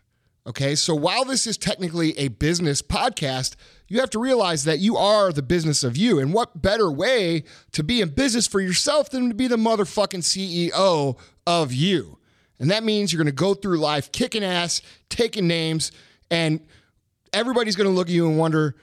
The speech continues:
how the fuck you became so awesome. That's the goal of this podcast, all right? Um, of course, there's some satire and some sarcasm there, but the reality is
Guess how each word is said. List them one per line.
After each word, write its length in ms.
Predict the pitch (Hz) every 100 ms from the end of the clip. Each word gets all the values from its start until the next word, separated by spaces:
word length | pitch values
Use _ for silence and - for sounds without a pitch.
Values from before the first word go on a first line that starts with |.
| _ -
how 140 | 170
the 80 | 156
fuck 240 | 139 160
you 80 | 147
became 300 | 135 - 131
so 180 | 117 120
awesome. 460 | 101 101 - 87 - -
That's 340 | 190 196 -
the 100 | 196
goal 300 | 160 175 160
of 60 | 139
this 120 | -
podcast, 640 | 151 131 120 110 80 -
all 60 | 120
right? 320 | 131 151 147 - - _ -
Um, 460 | 151 143 131 120 -
of 80 | 135
course, 480 | 160 180 180 - - _ _
there's 140 | 139 135
some 120 | 135
satire 600 | - 180 170 165 165 160
and 80 | 156
some 120 | 131
sarcasm 640 | - 180 156 180 156 160
there, 280 | 160 156 147 - -
but 260 | - 143 _ -
the 100 | 139
reality 600 | 143 156 180 170 151 147
is 280 | 139 135